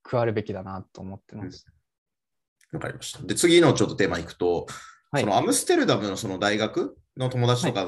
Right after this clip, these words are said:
Speaker 2: 中では、
Speaker 1: はい。
Speaker 2: その、じゃあビットコイン持ってる？とかそういう会話とかっていうのは、その、
Speaker 1: あ。
Speaker 2: うちに入る前ではあったんですか？
Speaker 1: ありましたね。
Speaker 2: あ、結構みんな持ってますか？
Speaker 1: あの、僕の、
Speaker 2: うん。
Speaker 1: いや、みんな持ってるかっつったらそうでもないんですけど、まあ、僕がビジネス学部なのもあると思うんですけど、
Speaker 2: うんうんうん。
Speaker 1: 結構そっち側に、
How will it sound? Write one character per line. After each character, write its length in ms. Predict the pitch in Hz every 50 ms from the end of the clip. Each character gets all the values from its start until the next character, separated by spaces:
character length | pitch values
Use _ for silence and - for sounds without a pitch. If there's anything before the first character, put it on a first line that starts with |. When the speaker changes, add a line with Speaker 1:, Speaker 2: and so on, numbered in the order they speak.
| 85 -
Speaker 2:
中 160 | 101 - 101
で 60 | 87 85
は、 60 | 82
Speaker 1:
は 20 |
い。 40 | 80
Speaker 2:
そ 120 | - - 80
の、 380 | 80 80 78 76 73 - - - _ _ _ _ _
じ 80 | 113 110
ゃ 40 | -
あ 20 |
ビ 100 | 98 95
ッ 20 |
ト 100 | - 139
コ 60 | 143 139
イ 20 |
ン 60 | 110
持 80 | 120 135
っ 40 | 135
て 100 | - 90
る？ 120 | 95 104
と 100 | 101 -
か 60 | - -
そ 180 | - - 110
う 40 | 110
い 40 | 107
う 40 | 107
会 200 | - 110 104 107
話 80 | 110 110
と 120 | 107 -
か 380 | - - 82 85 - - - - -
っ 40 | _
て 80 | - 80
い 0 |
う 20 |
の 60 | 71
は、 40 | 69
そ 140 | - - -
の、 400 | - 151 143 131 127 117 110 -
Speaker 1:
あ。 20 | _
Speaker 2:
う 60 | -
ち 80 | -
に 60 | 123 127
入 160 | 131 151 120
る 80 | 98
前 160 | 95 92 85 85
で 100 | 82 73
は 400 | 71 73 76 69 69 - - - _ _ _
あ 80 | 135
っ 60 | 135 -
た 80 | - -
ん 40 |
で 60 | - 135
す 80 | -
か？ 300 | - - 110 113 - - _ _ _ _ _ _ _ _ _
Speaker 1:
あ 120 | 123 120
り 100 | 127 131
ま 140 | 131 131 131
し 100 | 127 - -
た 120 | 117 101
ね。 400 | 95 101 107 101 98 92 - - _ _ - 87
Speaker 2:
あ、 140 | 113 117
結 120 | 120 120 117
構 120 | - 139
み 80 | 147 160
ん 40 | 160
な 100 | 156 151
持 100 | 151 156
っ 40 |
て 60 | 147 139
ま 80 | 147
す 80 | 147 147
か？ 60 | 143
Speaker 1:
あ 20 | 143
の、 40 | 139
僕 160 | 139 139 - _ _ _ _ _ _ _ _ _ _ _ _ _ _ _
の、 100 | - 92
Speaker 2:
う 40 | 175
ん。 40 | 196
Speaker 1:
い 20 |
や、 140 | 247 226 156 160
み 160 | 202 247 277 311
ん 120 | 392 403
な 120 | 392 392 330
持 80 | 320
っ 100 | 330 330
て 120 | - - 262
る 60 | 254
か 80 | 233 226
っ 60 | 226
つ 100 | - 185
っ 40 | -
た 80 | 196
ら 60 | 165
そ 100 | - 165
う 40 | 160
で 60 | 160
も 80 | 151 156
な 140 | 151 147 143
い 60 | 127
ん 20 |
で 80 | 113 104
す 80 | - -
け 80 | 110
ど、 160 | 107 113 117
ま 80 | 117 120
あ、 20 |
僕 220 | 123 139 160 226 240
が 100 | 254 254
ビ 120 | 208 226
ジ 80 | 220 269
ネ 100 | 269 262
ス 80 | -
学 200 | 254 247 247 262
部 240 | 240 226 208 196 185
な 100 | 175 170
の 80 | 165 147
も 140 | 143 139 147
あ 260 | 147 147 147 - _ -
る 260 | 151 151 143 139 131
と 60 | 120
思 120 | 117 113
う 40 | 117
ん 40 | 120
で 40 | 117
す 40 | 113
け 80 | - 113
ど、 40 |
Speaker 2:
う 0 |
ん 20 | 110
う 20 |
ん 20 | -
う 40 |
ん。 20 | -
Speaker 1:
結 60 | -
構 100 | 107 92
そ 140 | - - 107
っ 20 |
ち 200 | - - - 117 113
側 200 | 110 107 104 104
に、 300 | 107 104 101 92 -